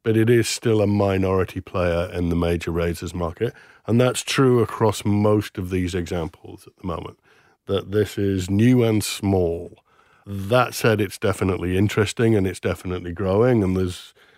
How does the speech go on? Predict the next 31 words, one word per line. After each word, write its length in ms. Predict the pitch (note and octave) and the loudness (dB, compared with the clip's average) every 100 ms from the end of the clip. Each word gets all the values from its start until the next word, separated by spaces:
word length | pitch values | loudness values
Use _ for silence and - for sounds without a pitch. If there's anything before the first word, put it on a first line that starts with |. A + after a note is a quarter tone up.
| _ _ | _ _
nothing 560 | - A2+ A#2 - A#2+ G#2+ | -4 0 0 0 0 2
in 260 | G2+ G2 - - | 0 -2 -6 -16
particularly 1160 | - - - - D3+ - - A#2 G#2+ G2+ G2 G#2 | -20 -12 -10 -4 -4 -2 2 4 4 2 0 0
that 200 | G#2 G#2 | -2 -4
says 460 | G2+ F#2+ F#2 F2+ - _ _ - | -4 -2 -2 -4 -10 _ _ -6
it 240 | F#2+ G2+ | -4 -4
can't 280 | - F#2 F2+ | -4 -2 0
be 160 | G2 F2 | 0 -2
considerably 600 | F#2 - F#2+ F2+ E2 F2+ | -4 -4 -4 -4 -4 -4
bigger, 440 | D#2+ E2+ E2+ - - _ _ _ _ - | -4 -6 -6 -8 -14 _ _ _ _ -8
than 100 | F2 | -6
it 140 | - | -8
currently 420 | - F2+ - - | -8 -8 -8 -4
is. 300 | F#2 F2+ F2+ - - - | -2 -2 -4 -14 -20 -18
And 200 | - G#2 | -2 0
it 80 | G#2 | 0
throws 320 | - A#2+ G#2+ | 2 2 2
off 140 | F#2+ F2 | 0 -4
a 40 | |
whole 260 | F2 A2 G#2+ | -2 2 2
bunch 340 | F#2+ G2 - | 2 0 -2
of 140 | F2 - | -6 -4
benefits 520 | F#2 F2+ - E2+ - | -2 -2 -6 -14 -16
for 140 | - | -14
the 100 | E2 | -12
parent 340 | - F#2 F2+ F2 | -6 -4 -2 -2
organization, 760 | F2+ F2 E2 E2+ E2 - E2+ - | -4 -4 -6 -6 -10 -12 -16 -16
especially, 600 | - - A2 - A2+ F#2+ | -14 -4 -2 0 0 -2
again, 320 | F2+ F#2 F2+ | -2 -2 -2
around 320 | E2+ E2 D#2+ | -2 -2 -2
data, 440 | F2 E2+ - - | -2 -4 -4 -10